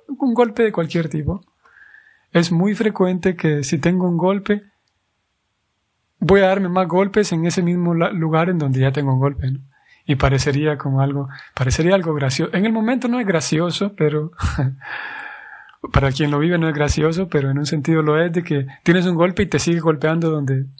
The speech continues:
donde te duele, ¿no? Y parecería que sí, el universo conspira para golpearte ahí otra vez en el mismo lugar. Entonces, similarmente, cuando la mente está un poco dañada o las emociones están un poco dañadas,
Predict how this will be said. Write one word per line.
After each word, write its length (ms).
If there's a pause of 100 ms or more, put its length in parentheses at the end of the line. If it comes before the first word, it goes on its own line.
(140)
donde 180
te 100
duele, 320
¿no? 160 (1800)
Y 880 (140)
parecería 540
que 220
sí, 180
el 160
universo 580
conspira 560
para 240
golpearte 560
ahí 220
otra 260
vez 220
en 80
el 80
mismo 240
lugar. 380 (840)
Entonces, 220
similarmente, 800
cuando 260
la 140
mente 280
está 240
un 140
poco 240
dañada 440
o 60
las 360
emociones 500
están 180
un 120
poco 240
dañadas, 560